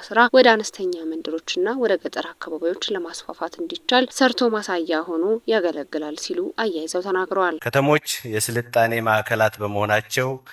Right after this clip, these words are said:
Speaker 2: የኢትዮጵያን ስልጣኔ ከከተሞች ስልጣኔ ለይቶ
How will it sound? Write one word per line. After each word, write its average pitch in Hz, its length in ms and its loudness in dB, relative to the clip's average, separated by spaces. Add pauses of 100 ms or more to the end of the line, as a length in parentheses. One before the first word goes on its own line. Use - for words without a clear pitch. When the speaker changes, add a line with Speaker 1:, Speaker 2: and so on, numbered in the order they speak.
(260)
Speaker 2:
የኢትዮጵያን 120 680 -2
ስልጣኔ 110 600 0 (540)
ከከተሞች 131 560 0
ስልጣኔ 110 560 0
ለይቶ 104 320 -6